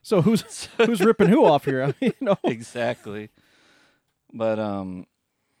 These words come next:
Speaker 2: I'm gonna look for, I, I actually do have that video saved 'cause it tr-, it kinda, it's kinda mind-blowing when he does this.
Speaker 1: And again, this isn't the first time this happened. I mean, this has happened before. Ed Sheeran had, had, you know, had to face this, but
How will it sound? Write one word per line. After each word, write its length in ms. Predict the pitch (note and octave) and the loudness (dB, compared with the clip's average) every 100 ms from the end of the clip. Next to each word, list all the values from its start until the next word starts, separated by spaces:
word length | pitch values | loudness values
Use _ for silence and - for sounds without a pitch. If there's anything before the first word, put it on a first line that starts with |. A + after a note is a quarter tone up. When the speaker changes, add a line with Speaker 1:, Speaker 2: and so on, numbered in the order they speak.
| _ _ _ _ _ _ _ - | _ _ _ _ _ _ _ -12
Speaker 2:
I'm 120 | C3+ | -6
gonna 140 | D#3+ | -4
look 200 | B2 C#3 | -4 -6
for, 180 | - - | -10 -8
I, 120 | B2 | -4
I 200 | A#2 G#2 | -2 -2
actually 340 | B2 B2+ - A2+ | -2 -4 -10 -12
do 160 | A2+ | -12
have 220 | A2 G#2+ G2+ | -8 -8 -8
that 180 | G2+ | -10
video 320 | F2 G2 F#2+ F#2 | -10 -12 -12 -14
saved 500 | - G2 E2+ E2 _ _ | -16 -16 -14 -18 _ _
'cause 180 | - G2+ | -16 -14
it 140 | G#2 | -14
tr-, 180 | - - | -16 -16
it 180 | - - | -16 -14
kinda, 400 | - D#3+ F3 - | -8 -6 -6 -8
it's 140 | A#2+ | -10
kinda 240 | - F3 D3+ | -8 -6 -6
mind-blowing 760 | G#2 G#2 G#2+ F#2+ F2+ E2+ E2 - _ _ _ _ _ _ _ _ _ | -6 -4 -6 -8 -10 -10 -14 -20 _ _ _ _ _ _ _ _ _
when 160 | A2 G#2 | -10 -8
he 80 | |
does 320 | F#2 G2 F#2+ F#2+ | -6 -6 -6 -8
this. 320 | F2 E2 G#3 | -10 -8 -8
Speaker 1:
And 100 | A3 | -6
again, 320 | G#3 F#3+ D#3 | -2 -2 -2
this 220 | F#3+ G#3 | -2 -2
isn't 200 | D4+ B3 | -2 -4
the 60 | G#3 | -4
first 240 | - E3+ | 0 0
time 140 | E3 D3 | 2 -2
this 120 | A#2+ | -2
happened. 500 | A#2+ A#2 - C#3 C3+ | -2 -2 -4 -8 -10
I 100 | - | -10
mean, 180 | C3+ C3+ | -8 -6
this 120 | C#3 | -6
has 60 | C#3 | -4
happened 220 | C#3 C3 | -4 -4
before. 340 | A#2+ - B2+ | -10 -4 -4
Ed 160 | A2+ C#3 | -4 -8
Sheeran 260 | - C3+ B2+ | -6 -6 -6
had, 200 | B2+ - | -8 -10
had, 320 | C3+ B2 A2+ _ _ | -8 -6 -6 _ _
you 100 | D3 | -12
know, 100 | A#2 | -10
had 260 | A#2+ A#2 | -8 -10
to 60 | A#2 | -10
face 280 | - A#2+ A#2+ | -12 -10 -10
this, 200 | D3+ D#3+ | -10 -10
but 260 | - B2+ | -8 -8